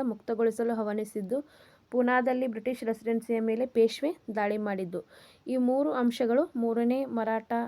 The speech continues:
ಈ ಮೂರನೇ ಆಂಗ್ಲೋ ಮರಾಠ ಯುದ್ಧಕ್ಕೆ ಪ್ರಮುಖ ಕಾರಣಗಳು ಅಂತಂದೇ ಇಲ್ಲಿ ಹೇಳಬಹುದು. ಎಸ್, ಹದಿನೇಳನೇ ಪ್ರಶ್ನೆ, ಮೂರನೇ ಆಂಗ್ಲೋ ಮರಾಠ ಯುದ್ಧದ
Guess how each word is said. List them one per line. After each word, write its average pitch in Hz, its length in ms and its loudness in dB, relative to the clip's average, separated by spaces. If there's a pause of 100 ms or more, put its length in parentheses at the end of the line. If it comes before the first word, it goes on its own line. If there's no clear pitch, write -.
(640)
ಈ 233 100 0
ಮೂರನೇ 233 400 2
ಆಂಗ್ಲೋ 226 320 0
ಮರಾಠ 220 320 0 (180)
ಯುದ್ಧಕ್ಕೆ 214 380 -4
ಪ್ರಮುಖ 220 520 -4 (180)
ಕಾರಣಗಳು 208 500 -2
ಅಂತಂದೇ 202 380 -4
ಇಲ್ಲಿ 226 160 -4
ಹೇಳಬಹುದು. 185 540 -4 (680)
ಎಸ್, 247 160 -4
ಹದಿನೇಳನೇ 226 500 0
ಪ್ರಶ್ನೆ, 214 360 -4 (1080)
ಮೂರನೇ 277 360 4
ಆಂಗ್ಲೋ 247 360 0
ಮರಾಠ 233 360 2
ಯುದ್ಧದ 226 280 2